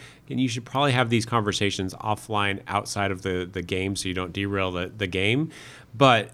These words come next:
if somebody has a, a good reason why they think the rule should be different than what you've stated,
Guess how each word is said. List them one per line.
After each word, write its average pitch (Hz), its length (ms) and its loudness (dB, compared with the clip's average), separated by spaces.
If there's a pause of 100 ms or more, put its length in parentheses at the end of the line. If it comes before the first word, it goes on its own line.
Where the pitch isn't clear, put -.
if 147 160 6
somebody 240 340 2
has 196 200 2
a, 143 160 0 (100)
a 139 120 2
good 127 340 6
reason 139 400 2
why 117 400 6
they 104 160 4
think 110 300 0
the 107 100 0
rule 107 300 2
should - 240 -4
be 107 140 0
different 117 500 0
than 104 160 0
what 104 180 -2
you've 98 160 -6
stated, 127 480 2